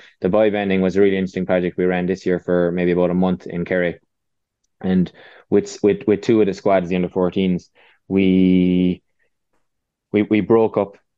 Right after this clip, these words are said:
players into two different bands. So basically, we worked from ninety-five percent of, um, adult height, sorry, from eighty-eight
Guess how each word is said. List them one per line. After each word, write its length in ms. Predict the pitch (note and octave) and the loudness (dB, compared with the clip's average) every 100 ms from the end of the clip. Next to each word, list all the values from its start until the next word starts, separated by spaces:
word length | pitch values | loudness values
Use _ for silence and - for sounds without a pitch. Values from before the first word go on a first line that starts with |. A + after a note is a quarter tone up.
| - | -4
players 360 | G#2+ G2+ F#2+ | 0 2 0
into 500 | F#2 F#2+ G2 F2+ F#2 | -2 -4 -2 0 0
two 260 | F2+ - G#2 | -4 -2 -2
different 340 | F#2+ - F2+ | -2 -4 -4
bands. 520 | F#2 F#2+ F2 E2+ - _ _ _ | -2 -2 -4 -8 -16 _ _ _
So 200 | - F#2 | -4 0
basically, 360 | G2 F#2+ G2+ | 0 0 0
we 100 | F2+ | 2
worked 240 | F#2 F#2+ - | 2 0 -4
from 160 | F#2 | 0
ninety-five 500 | F#2+ G#2+ G2 G2 G2 | 2 0 -2 -2 -2
percent 340 | F#2+ F#2+ F#2 F2 | -2 -4 -4 -2
of, 220 | F2 E2+ - | -4 -4 -6
um, 340 | F#2 F2+ F2 - | -2 0 -2 -4
adult 340 | F#2 F2+ F2+ - | -4 0 0 0
height, 320 | F#2 F2 - _ _ _ _ - | -2 -2 -6 _ _ _ _ -6
sorry, 260 | G2+ F2 | -2 -2
from 400 | E2 F#2+ F#2 F2+ _ _ _ _ _ _ _ _ _ _ _ | -2 -2 -2 -4 _ _ _ _ _ _ _ _ _ _ _
eighty-eight 600 | A2 A2+ G#2+ G#2 G#2 F#2+ | 0 2 4 4 2 0